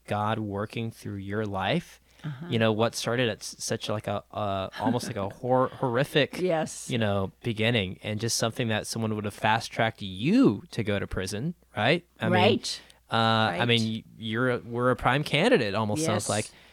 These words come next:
Speaker 1: But that, how God then worked through your life, through your circumstances, um, and then, you know, worked through Terry's life, all connected to, like, you know, um, your ministry here in the prisons and with Carla Faye Tucker.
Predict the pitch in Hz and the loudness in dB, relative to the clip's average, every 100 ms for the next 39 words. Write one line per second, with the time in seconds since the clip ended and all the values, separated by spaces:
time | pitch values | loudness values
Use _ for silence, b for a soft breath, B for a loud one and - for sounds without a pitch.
0 | B - 120 131 - - 123 107 110 123 | B 0 4 2 2 0 0 0 2 2
1 | 120 113 107 123 143 - 131 107 117 151 | 0 -2 0 2 2 -2 -4 -4 0 0
2 | 147 135 139 143 - 110 110 151 160 - | 0 -2 -2 -2 -6 -8 -4 -4 -2 -4
3 | 147 131 127 - 117 117 - 110 107 107 | -4 -4 -4 -2 -2 -2 -4 -2 -2 -6
4 | b b b _ 120 107 101 98 95 - | b b b _ -4 0 0 0 -4 -6
5 | 110 107 107 104 98 110 101 98 - 107 | -6 -2 0 0 -2 -2 -4 -6 -10 -4
6 | 110 113 - 104 98 - 151 160 156 147 | -2 -2 -6 -10 -8 -6 -2 0 0 0
7 | 131 127 - - 139 151 185 175 - 135 | 0 0 -2 -6 -4 2 2 2 -2 -2
8 | 131 - 123 - 123 107 104 - 113 104 | -2 -4 -6 -4 -2 -2 -4 -8 -6 -4
9 | 95 95 - 101 98 95 95 107 110 - | -4 -6 -6 -8 -6 -6 -4 -2 -4 -6
10 | 110 107 - 101 104 101 b b b - | -4 -6 -4 -4 -2 -4 b b b -12
11 | 95 92 - - 160 147 147 139 131 - | -8 -8 -6 0 2 2 0 0 -2 -4
12 | 107 101 101 98 - - 104 101 - 107 | -6 -6 -6 -8 -8 -4 -4 -6 -10 -10
13 | - 139 - 131 127 | -6 -6 -4 -4 -4